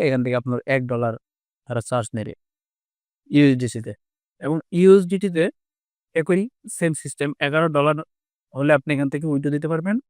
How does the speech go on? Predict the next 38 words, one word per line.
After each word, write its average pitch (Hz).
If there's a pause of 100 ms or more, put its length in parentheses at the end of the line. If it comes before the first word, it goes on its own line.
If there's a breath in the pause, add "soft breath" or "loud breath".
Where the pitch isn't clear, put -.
এক 147
ডলার 135
তারা 143 (240)
ডেলি-, 131
আহ, 123
উইথড্র 139
চার্জ 120 (640)
কাটবে, 120 (340)
আপনি 127
হাতে 127
দশ 156
ডলার 123
পাবেন। 110 (680)
তো -
এখান 170
থেকে 165 (520)
সিওল 147
পেমেন্ট 135
মেথড, 127 (200)
এখানে 135
দেন 127
টোটাল 131 (200)
আপনার 127
PayPal 139
আছে, 127
ইউএসডিটি 131
আছে, 131 (180)
ইউএসডিসি 131
আছে, 127 (160)
Wish 135
আছে, 127 (500)
আহ, 135
Litecoin 127
আছে। 135
বাংলাদেশের 156
জন্য 160
সবচেয়ে 160
ভালো 127